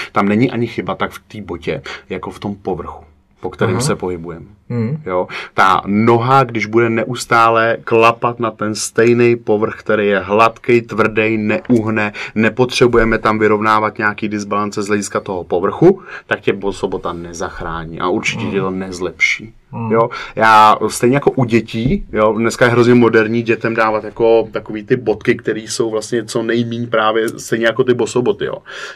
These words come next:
Speaker 1: Nicméně zase tam na druhou stranu ta noha je, tu, pro tu nohu je to tak strašná zátěž, že prostě myslet si, že dítěti dám,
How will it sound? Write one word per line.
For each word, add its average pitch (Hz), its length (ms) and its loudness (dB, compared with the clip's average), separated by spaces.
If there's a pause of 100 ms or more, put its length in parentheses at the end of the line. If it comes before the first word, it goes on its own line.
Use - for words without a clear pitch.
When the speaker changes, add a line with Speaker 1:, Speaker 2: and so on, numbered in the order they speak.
Speaker 1:
Nicméně 110 480 0
zase 110 260 -2
tam 117 180 0
na 110 100 0
druhou 107 220 0
stranu 113 300 0 (280)
ta 107 260 2
noha 107 560 4
je, 107 160 -2 (640)
tu, 127 120 2
pro 143 200 2
tu 165 100 4
nohu 170 200 6
je 156 80 6
to 165 80 0
tak 156 320 0
strašná 170 580 4
zátěž, 113 800 0 (460)
že 104 140 -2
prostě 120 360 2
myslet 127 480 4
si, 110 240 0
že 113 140 0
dítěti 123 440 -2
dám, 117 380 4